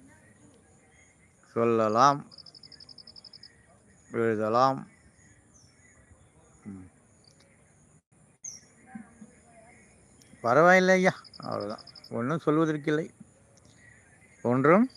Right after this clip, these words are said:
சொல்வதற்கு பரவாயில்லை ஐயா. உங்கள் குரல் மட்டும் கேட்டா போதும் ஐயா. பரவாயில்லை ஐயா. இங்க சிக்னல் ப்ராப்ளம் ஐயா. இது கிராமம் இல்லையா? கிராமம் என்பதால்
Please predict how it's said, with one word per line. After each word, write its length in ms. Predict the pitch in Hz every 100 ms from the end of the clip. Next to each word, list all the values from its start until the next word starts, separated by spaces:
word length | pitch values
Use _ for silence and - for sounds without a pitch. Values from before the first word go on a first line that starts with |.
| - -
சொல்வதற்கு 540 | - 104 104 - - - -
பரவாயில்லை 500 | 120 123 151 180 180
ஐயா. 240 | 175 165 151 - _ _ _ _ _ _ _ _ _ _ _ _ _ _ _ _ _
உங்கள் 300 | 107 120 135
குரல் 280 | 123 151 180
மட்டும் 320 | 185 185 202
கேட்டா 280 | 185 180 175
போதும் 320 | 151 156 147
ஐயா. 260 | 135 123 113 - - _ - - - - - - - - - - - - - _ _ _ _
பரவாயில்லை 540 | 110 110 120 127 127 127
ஐயா. 220 | 123 117 - _ _ _ _ _ - 131 _ _
இங்க 180 | 127 120
சிக்னல் 400 | 104 143 160 143
ப்ராப்ளம் 420 | 117 127 123 117
ஐயா. 200 | 113 113
இது 100 | 139
கிராமம் 420 | 101 120 135 123 117
இல்லையா? 400 | 110 135 123 87 _ _ _ _ _ _ - - - - - - -
கிராமம் 440 | 107 123 139 139 131
என்பதால் 560 | 123 120 117 135 113